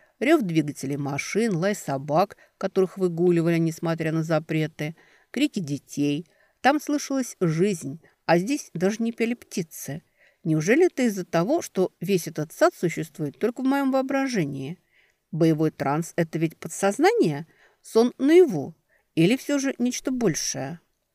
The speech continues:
Амур. Как только мы оказались в тени деревьев, этот странный мужичок изменился. Тело стало более подтянутым, появился загар, движения обрели чёткость. Передо мной шёл не какой-то целлюлитный ангелочек –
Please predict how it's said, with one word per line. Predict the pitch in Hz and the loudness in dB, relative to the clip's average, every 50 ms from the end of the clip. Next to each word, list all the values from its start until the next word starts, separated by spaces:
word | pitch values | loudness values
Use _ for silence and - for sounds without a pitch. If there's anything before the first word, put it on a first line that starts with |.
| _ _ _ _ _ - | _ _ _ _ _ 0
Амур. | - 196 208 196 185 180 180 233 349 - _ _ _ _ _ | 2 4 4 6 6 6 6 4 2 -4 _ _ _ _ _
Как | - - 190 - | -8 -8 -4 2
только | - 359 - - 269 | 2 2 2 2 0
мы | 262 262 | 0 0
оказались | 254 - - 240 233 254 269 240 - | 0 0 0 0 2 2 0 -2 -2
в | - - | -10 -14
тени | - 226 226 233 220 | -8 -4 -2 -2 -2
деревьев, | 190 202 226 247 330 381 370 277 - - 143 - - | -2 -2 0 4 4 4 4 4 0 -2 -4 -6 -4
этот | - 190 - 208 - - | -4 -2 -2 -2 -4 -6
странный | - - - 247 254 254 240 240 | -10 -2 0 0 2 2 2 2
мужичок | 240 240 240 233 247 240 - 359 - - | 2 2 2 0 -2 -2 -4 -4 -4 -4
изменился. | 202 - 233 262 269 262 208 165 139 135 - - - - - - - _ _ _ _ _ _ - | -4 -2 0 0 2 2 0 0 -2 -4 -8 -14 -12 -10 -10 -10 -12 _ _ _ _ _ _ -2
Тело | - 165 156 156 | 2 2 2 2
стало | 151 - - 160 151 151 151 151 - | 0 -2 -2 -2 0 0 0 -2 -4
более | - 160 156 143 147 | -2 -2 -2 -2 -2
подтянутым, | - - 143 143 _ - - 202 247 269 226 180 - - 131 131 160 - _ _ _ _ _ | -4 -6 -8 -8 _ 0 4 4 4 4 4 -2 -4 -8 -10 -10 -10 -12 _ _ _ _ _
появился | - 151 156 147 151 156 - - 156 | -2 -2 0 0 0 -4 -2 -4 -6
загар, | 151 170 151 135 131 131 - 156 175 214 240 - - - _ - | -4 -2 -2 -2 -2 -2 2 2 2 2 2 -2 -12 -20 _ -14
движения | - 147 151 156 160 156 202 226 233 185 143 | -10 -4 0 0 2 2 4 2 2 2 0
обрели | 135 139 - 147 143 135 135 - _ _ | -2 -4 -4 -6 -4 -4 -6 -8 _ _
чёткость. | - - 131 156 202 - - - 190 196 - _ _ - _ _ _ _ | -10 -4 -2 0 -2 -2 -2 -4 -4 -4 -4 _ _ -20 _ _ _ _
Передо | - 185 196 185 202 220 247 | 0 0 2 4 4 4 6
мной | 285 330 370 359 | 8 6 6 6
шёл | - - 339 320 - | 4 4 2 2 2
не | - 208 202 | 0 -2 2
какой-то | - 220 233 - 381 - - - 175 | 2 0 4 4 2 2 2 -6 -8
целлюлитный | - - 180 196 214 220 202 165 - 135 151 | -2 -2 0 0 2 0 0 0 0 -2 -2
ангелочек – | 147 160 160 165 190 208 208 175 139 - - - - - - - | 0 0 0 2 2 2 2 0 -2 -2 -6 -12 -14 -14 -14 -20